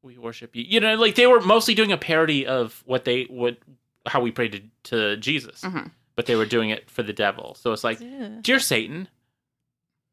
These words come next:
Speaker 1: thank you for all you've done in our lives." <laughs> You know,
Speaker 2: Yeah,
Speaker 1: like,
Speaker 2: yeah, yeah.
Speaker 1: that kind of thing.
Speaker 2: Yeah, and that's kind of the
Speaker 3: Sounds
Speaker 2: problem.
Speaker 3: traumatic,
Speaker 1: And so they
Speaker 3: honestly.
Speaker 1: What? No, it was. Like, I still remember it
Speaker 3: Yeah.
Speaker 1: now. And this
Speaker 3: I,
Speaker 1: was, I
Speaker 3: ugh.
Speaker 1: was in seventh grade,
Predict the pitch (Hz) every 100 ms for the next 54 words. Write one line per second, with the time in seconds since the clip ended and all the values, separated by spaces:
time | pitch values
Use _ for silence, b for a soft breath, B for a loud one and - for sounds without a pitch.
0 | _ _ _ _ _ _ - 233 180 143
1 | 104 104 - 98 98 98 95 104 - 233
2 | 226 339 240 214 185 196 196 180 160 208
3 | 156 151 113 - 92 107 - 165 123 -
4 | 262 349 - 359 277 - 233 220 240 -
5 | 220 - - - - 202 233 208 190 196
6 | 208 - - 202 202 220 180 175 240 185
7 | 180 220 269 170 196 - - 190 - 214
8 | 196 220 240 226 214 254 233 B B B
9 | - 175 196 202 - 226 262 190 190 185
10 | 180 185 165 190 160